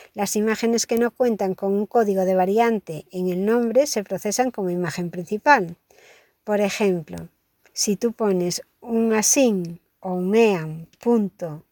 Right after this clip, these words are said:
J P G, esto va a ser la imagen principal. Es lo mismo que si pusieses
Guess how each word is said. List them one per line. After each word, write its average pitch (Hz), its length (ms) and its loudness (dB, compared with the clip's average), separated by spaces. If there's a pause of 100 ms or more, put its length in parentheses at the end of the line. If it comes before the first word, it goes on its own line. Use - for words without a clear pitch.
(140)
J 220 340 0
P 233 160 -2
G, 302 360 2 (720)
esto - 380 2
va 269 80 4
a 240 40 2
ser 254 200 4
la 240 100 2
imagen 269 400 0
principal. 180 640 -8
Es 247 180 -2
lo 247 100 0
mismo 226 340 0
que 190 100 -8
si 202 140 -8
pusieses 208 640 0